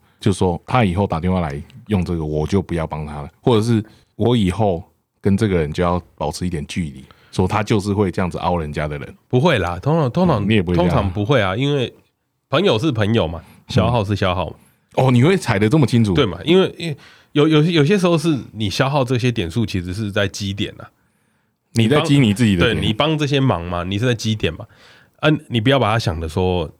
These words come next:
Speaker 2: 每次都是我付出而已，我有时候有机会我会拿回来嘛。
Speaker 1: 但有些人摆明就没有要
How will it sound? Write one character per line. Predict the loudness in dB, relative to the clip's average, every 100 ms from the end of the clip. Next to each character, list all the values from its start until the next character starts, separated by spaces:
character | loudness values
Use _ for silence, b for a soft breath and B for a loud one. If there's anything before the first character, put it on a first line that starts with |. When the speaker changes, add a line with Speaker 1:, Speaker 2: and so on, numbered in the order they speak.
| _
Speaker 2:
每 | -6 -4
次 | -2 -2 0
都 | 0 0
是 | 0 -2 -2 -6
我 | -6
付 | -2 -2
出 | 0 -2 -4
而 | -6
已， | -8 -12 -2
我 | 0
有 | 0
时 | 0
候 | -2
有 | -4 -8
机 | -4 0
会 | 2 0 -4
我 | -4
会 | -2
拿 | -2 -6
回 | -8
来 | -8 -14
嘛。 | -20 _ _ _ _ -2
Speaker 1:
但 | 2
有 | 2 4
些 |
人 | 2 2
摆 | 2
明 | 2 2
就 | 2
没 | 4
有 | 2
要 | 0